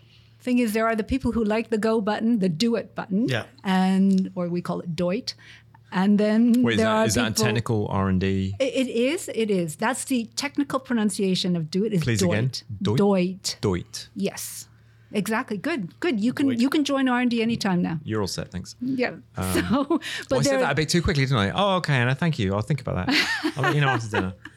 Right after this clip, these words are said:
Speaker 1: <laughs>
Speaker 3: Doit.
Speaker 1: But
Speaker 3: Doit.
Speaker 1: in addition to the doit, there are always
Speaker 3: Hmm.
Speaker 1: people who want all the parameters too. So that you
Speaker 2: Yeah.
Speaker 1: have to find the happy balance.
Speaker 3: Hmm.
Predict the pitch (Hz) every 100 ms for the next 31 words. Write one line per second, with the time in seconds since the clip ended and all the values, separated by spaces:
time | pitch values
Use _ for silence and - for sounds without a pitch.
0 | _ 415 - 330 - 104 95 - - -
1 | - 269 247 302 339 302 330 320 277 240
2 | 202 190 202 202 202 - - - 208 196
3 | 190 - 233 226 226 - 208 185 - 190
4 | 185 190 185 - - 175 175 170 165 -
5 | 165 170 165 - 190 214 202 233 247 233
6 | 277 294 - 233 220 214 202 202 180 180
7 | 175 190 - 104 95